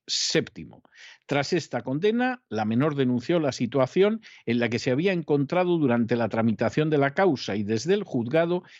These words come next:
se abrió una nueva investigación judicial contra seis funcionarios,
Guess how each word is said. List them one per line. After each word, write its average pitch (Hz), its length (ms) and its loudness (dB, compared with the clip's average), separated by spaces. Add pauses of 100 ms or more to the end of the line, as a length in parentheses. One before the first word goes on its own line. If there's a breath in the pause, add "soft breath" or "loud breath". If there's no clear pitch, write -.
se - 280 0
abrió 165 260 -2
una 180 160 -2
nueva 127 260 0
investigación 113 760 -2
judicial 160 600 2
contra 95 400 -4
seis 143 400 0
funcionarios, 185 800 0